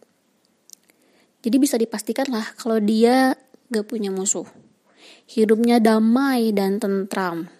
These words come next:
Orang-orang di sekitarnya juga baik, dia juga baik ke semuanya. Tapi ada hal aneh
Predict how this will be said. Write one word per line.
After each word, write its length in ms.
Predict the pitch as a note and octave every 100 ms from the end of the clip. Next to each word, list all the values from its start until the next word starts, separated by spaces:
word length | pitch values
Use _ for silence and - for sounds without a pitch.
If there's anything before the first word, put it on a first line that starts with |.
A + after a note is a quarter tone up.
| _ _
Orang-orang 400 | - F3 F3+ F#3
di 20 | F#3+
sekitarnya 400 | - - F#3+ F#3
juga 160 | A#3 G#3
baik, 320 | A#3+ D4 C#4+ B3+
dia 80 |
juga 240 | G#3 G3 F#3+
baik 240 | F3+ F3+
ke 60 | -
semuanya. 560 | F#3+ G#3+ A3+ C#4+ C#4 C#4+ _ _ _ _ _ _ _ _ _ _ _ _ _ _ _ -
Tapi 560 | - - - C#4 D#4 E4+ - - - - _ - _ _ _ _ _ _ _ _ _ _ _ _ _ _ _ _ _ -
ada 160 | C4+ C#4+
hal 320 | C#4 C#4 C4+
aneh 240 | A#3+ G#3+